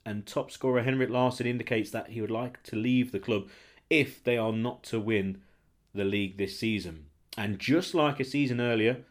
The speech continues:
Celtic make an approach to Leicester City once again for Martin O'Neill. Now, this time Martin looks at the team who finished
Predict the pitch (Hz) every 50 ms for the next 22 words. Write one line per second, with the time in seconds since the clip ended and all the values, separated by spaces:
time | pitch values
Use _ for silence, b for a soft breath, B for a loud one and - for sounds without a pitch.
0 | B B - - - 139 139 139 139 - 117 117 - - 120 107 107 117 120 -
1 | 127 135 131 135 - 117 98 98 98 - - - - - 131 127 127 123 110 110
2 | - 110 - - 104 - - - 85 85 95 - b b b b b 104 107 110
3 | 110 - - 135 - 107 92 92 87 90 95 - _ _ _ _ - 110 107 107
4 | 107 101 98 95 - 98 98 95 95 95 98 110 110 95 78 71 71 - _ _
5 | _ _ b b b b b b b b b b b b 95 104 107 165 165 -
6 | - 156 151 143 147 143 147 139 - 135 131 135 147 143 - - 101 104 - -
7 | 131 143 139 127 127 - 123 113 104 -